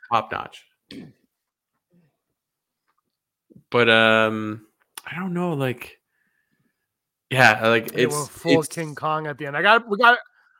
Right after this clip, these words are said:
Speaker 1: Yeah.
Speaker 2: I just wanted to bring this on the screen that I saw on the Twitters earlier
Speaker 1: Mm.
Speaker 2: today. Um, and it's, uh, from, uh, at Kenobi Domi. This is,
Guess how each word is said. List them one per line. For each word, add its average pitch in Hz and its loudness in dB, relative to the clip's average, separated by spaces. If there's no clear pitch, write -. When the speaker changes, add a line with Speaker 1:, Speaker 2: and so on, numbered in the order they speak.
Speaker 1:
Yeah. 113 2
Speaker 2:
I 170 2
just 190 -2
wanted 202 0
to 175 -8
bring 180 -4
this 170 -6
on 175 -4
the 156 -12
screen 160 -10
that 147 -8
I 139 -6
saw 147 -4
on 139 -8
the 123 -18
Twitters 202 -4
earlier 165 -2
Speaker 1:
Mm. - -14
Speaker 2:
today. 120 -10
Um, 117 -12
and 135 -12
it's, 135 -14
uh, 131 -6
from, 139 -10
uh, 131 -8
at 170 2
Kenobi 170 -4
Domi. 160 -4
This 196 -2
is, 240 -4